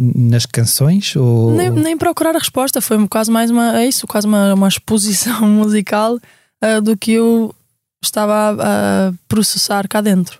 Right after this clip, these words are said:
Speaker 1: Hum. E a, a escolha de, de privilegiar a relação da tua voz com a guitarra foi uma coisa, eh,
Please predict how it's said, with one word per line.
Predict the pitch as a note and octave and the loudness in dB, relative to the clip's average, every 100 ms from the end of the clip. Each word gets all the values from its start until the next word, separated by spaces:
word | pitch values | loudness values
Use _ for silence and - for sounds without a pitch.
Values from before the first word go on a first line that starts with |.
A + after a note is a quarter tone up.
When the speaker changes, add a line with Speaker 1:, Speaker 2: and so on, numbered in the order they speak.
| _ | _
Speaker 1:
Hum. | C#3+ A#2+ G#2 - _ _ - - - - | 0 2 0 -10 _ _ -10 -8 -6 0
E | E3 | 0
a, | G3+ E3 D#3 | 2 0 0
a | |
escolha | - E3 D3+ C#3+ | -2 0 2 2
de, | A#2+ B2 B2 B2+ A#2 | 2 2 2 2 0
de | A#2+ A#2 A2+ | 0 0 -2
privilegiar | - A2 A#2+ A2+ A#2+ A#2+ | -2 0 0 0 0 0
a | |
relação | B2+ A#2+ A#2+ | 0 0 0
da | A#2 | 0
tua | - A#2 | 0 -2
voz | A#2+ A#2 - | 0 -2 -2
com | - | -4
a | |
guitarra | A2+ A2+ A2+ A2 A#2 | -2 -2 -2 -2 -4
foi | - A#2+ | -2 0
uma | A#2 A2+ | 2 2
coisa, | A#2+ A2 A2 A2 - - _ _ - | 0 0 0 -2 -6 -20 _ _ -2
eh, | A2 | -2